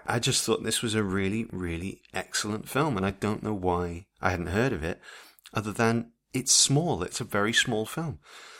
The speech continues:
There's nothing wrong with that, though. Blythe Danner turns up, Toni Collette turns up, Ted Danson turns up, Sasha Lane plays the, uh, love interest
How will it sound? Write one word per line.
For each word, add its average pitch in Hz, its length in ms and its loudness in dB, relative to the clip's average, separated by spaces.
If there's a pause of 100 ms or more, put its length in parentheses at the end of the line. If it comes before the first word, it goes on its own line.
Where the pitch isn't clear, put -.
(680)
There's 127 300 -6
nothing 131 280 2
wrong 104 160 0
with 80 160 -6
that, - 220 -8
though. 87 240 -6 (240)
Blythe 127 280 8
Danner 117 300 6
turns 107 400 2
up, 110 220 2
Toni 120 240 6
Collette - 420 2
turns 95 320 2
up, - 280 0
Ted 123 240 2
Danson 98 420 2
turns 95 400 2
up, 92 240 0 (460)
Sasha - 420 4
Lane 107 640 4 (220)
plays 90 400 2
the, 85 420 -4
uh, 80 200 -2
love 92 180 0
interest 90 640 -2